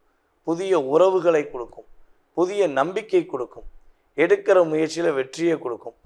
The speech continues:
முயற்சி மட்டும் இருமுறை எடுக்க வேண்டும், எழுதி வச்சுக்கோங்க. உறுதியா இந்த மாசம் எந்த முயற்சி எடுக்கிறதுனாலும்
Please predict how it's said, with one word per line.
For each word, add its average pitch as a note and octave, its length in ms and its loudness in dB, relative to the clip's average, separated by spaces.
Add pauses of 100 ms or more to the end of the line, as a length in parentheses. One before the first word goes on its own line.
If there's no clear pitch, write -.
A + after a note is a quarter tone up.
(400)
முயற்சி G3+ 500 0
மட்டும் F3 400 -8
இருமுறை F#3 480 -2
எடுக்க C#3+ 260 -2
வேண்டும், A#2 280 -6 (200)
எழுதி D3 220 -4
வச்சுக்கோங்க. D3+ 460 -4
உறுதியா D#3+ 600 0 (420)
இந்த D3 200 -2
மாசம் E3+ 560 0 (380)
எந்த E3 300 0
முயற்சி F3 380 -2
எடுக்கிறதுனாலும் D3+ 720 -2